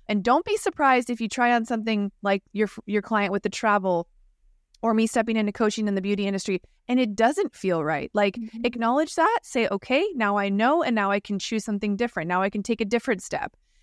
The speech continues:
Speaker 1: Because it's not without, it's not without little bits of failure or little bits of letdown that we experience the joy. We have to know both the light and the dark. So find that sense of calm.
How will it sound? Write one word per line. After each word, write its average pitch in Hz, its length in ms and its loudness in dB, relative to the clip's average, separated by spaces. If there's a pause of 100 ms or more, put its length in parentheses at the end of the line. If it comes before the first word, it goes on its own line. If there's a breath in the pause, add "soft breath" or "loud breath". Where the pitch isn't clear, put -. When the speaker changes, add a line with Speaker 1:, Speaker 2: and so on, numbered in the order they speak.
(100)
Speaker 1:
Because 226 200 -2
it's 240 200 -4
not 262 240 2
without, 247 300 2
it's 233 140 -4
not 311 160 4
without 285 300 2
little 240 240 2
bits 233 240 -2
of 220 80 -8
failure 220 440 0
or 202 100 0
little 208 200 -2
bits 196 200 -4
of 185 80 -4
letdown 214 520 2
that 185 140 2
we 185 120 0
experience 185 640 -2
the 185 60 -2
joy. 170 460 2
We 220 100 2
have 196 200 -2
to 196 100 0
know 180 140 0
both 170 280 0
the 180 100 -2
light 175 200 0
and 170 140 -4
the 156 60 -6
dark. - 340 -6 (340)
So 180 420 2 (240)
find 240 280 2
that 269 120 0
sense 269 200 0
of 262 140 0
calm. 214 480 0